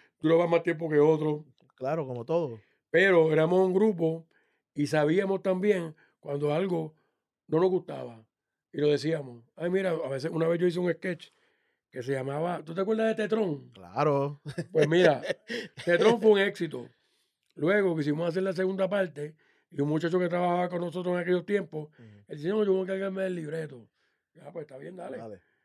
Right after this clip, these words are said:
Speaker 1: El libreto de Tetrón lo habíamos hecho el Gánster y yo, y él quiso hacerlo él.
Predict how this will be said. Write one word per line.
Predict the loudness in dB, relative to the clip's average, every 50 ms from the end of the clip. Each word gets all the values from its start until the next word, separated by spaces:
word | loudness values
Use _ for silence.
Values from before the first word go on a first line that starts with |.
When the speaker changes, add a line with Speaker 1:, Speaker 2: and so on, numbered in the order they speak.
| _ _ _
Speaker 1:
El | _ -6 -4
libreto | -4 -2 -2 0 0 0
de | 0 -2 -4
Tetrón | -4 -6 -6 -2 0 2 2
lo | 2
habíamos | 2 0 0 0 0
hecho | 0 -2 -4
el | -4
Gánster | -4 -6 -8 -8 -6 -6
y | -6 -6
yo, | -6 -8 -8 -8
y | -8
él | -10 -10
quiso | -12 -10 -8 -8 -8 -8 -12 -20 -20 _ _
hacerlo | _ -12 -6 -4 -2 -2 -2 -4 -4 -6
él. | -10 -12